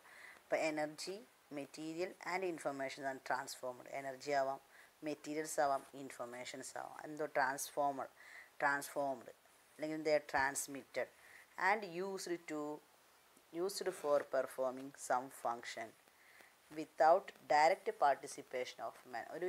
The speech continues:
ഹ്യൂമൻ ബീയിങ്ങിൻ്റെ ഡയറക്റ്റ് പാർട്ടിസിപ്പേഷൻ ഇല്ലാതെ, എങ്കിൽ ആ ഓട്ടോമേഷൻ പ്രോസസ്സ് കൺട്രോൾ ചെയ്യാൻ ഒരു ഹ്യൂമൻ ബീയിങ് വേണം. അങ്ങനെ ഡയറക്റ്റ് ആയിട്ടുള്ള ഒരു പാർട്ടിസിപ്പേഷൻ ഇല്ലാതെ ഒരു എനർജി അല്ലെങ്കിൽ ഒരു മെറ്റീരിയൽ അല്ലെങ്കിൽ ഒരു ഇൻഫർമേഷൻ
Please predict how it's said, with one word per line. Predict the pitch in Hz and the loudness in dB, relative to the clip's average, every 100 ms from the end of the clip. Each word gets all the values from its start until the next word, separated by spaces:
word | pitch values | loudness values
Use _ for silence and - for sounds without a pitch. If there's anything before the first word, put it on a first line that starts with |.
| 175 | -2
ഹ്യൂമൻ | 180 175 196 185 | -2 -2 -2 -2
ബീയിങ്ങിൻ്റെ | 165 160 156 151 160 156 | -2 -2 -4 -2 4 6
ഡയറക്റ്റ് | 147 247 196 - | 6 4 0 4
പാർട്ടിസിപ്പേഷൻ | 139 135 143 131 131 139 120 | 4 4 -10 -4 -4 -4 -4
ഇല്ലാതെ, | 113 107 107 - - - - - | -4 -4 -8 -14 -20 -20 -20 -10
എങ്കിൽ | 175 180 208 - | -4 0 0 4
ആ | 170 165 | 8 8
ഓട്ടോമേഷൻ | 170 175 175 175 | 8 2 2 4
പ്രോസസ്സ് | 175 175 - 175 | 4 4 4 4
കൺട്രോൾ | 180 190 214 233 | 6 6 6 6
ചെയ്യാൻ | 190 170 156 156 247 - - _ _ _ _ - | 4 4 2 0 -4 -8 -20 _ _ _ _ -6
ഒരു | 196 220 | -4 0
ഹ്യൂമൻ | 196 175 156 | 2 2 0
ബീയിങ് | 147 143 139 | -4 -4 -2
വേണം. | 131 117 - _ _ _ _ - - - - _ - | -2 -2 -10 _ _ _ _ -20 -20 -20 -20 _ -6
അങ്ങനെ | 175 165 | 4 10
ഡയറക്റ്റ് | 170 175 180 - 202 190 | 12 12 8 0 8 8
ആയിട്ടുള്ള | 175 175 165 165 | 8 6 8 8
ഒരു | 175 165 170 | 6 2 2
പാർട്ടിസിപ്പേഷൻ | 143 143 151 147 147 156 139 | 2 0 -8 -6 -4 -4 -2
ഇല്ലാതെ | 139 135 123 147 - 143 | 2 2 0 -4 -4 -2
ഒരു | 143 | 0
എനർജി | 131 139 139 - 170 - | 0 -2 -4 -8 -10 -6
അല്ലെങ്കിൽ | 151 151 151 | -6 -4 -4
ഒരു | 143 | -4
മെറ്റീരിയൽ | 131 - - 143 156 151 - - - - - | -10 -12 -14 -10 -6 -8 -8 -20 -20 -16 0
അല്ലെങ്കിൽ | 196 208 190 | 0 2 -2
ഒരു | 151 | -4
ഇൻഫർമേഷൻ | - 127 113 - | -8 -8 -8 -10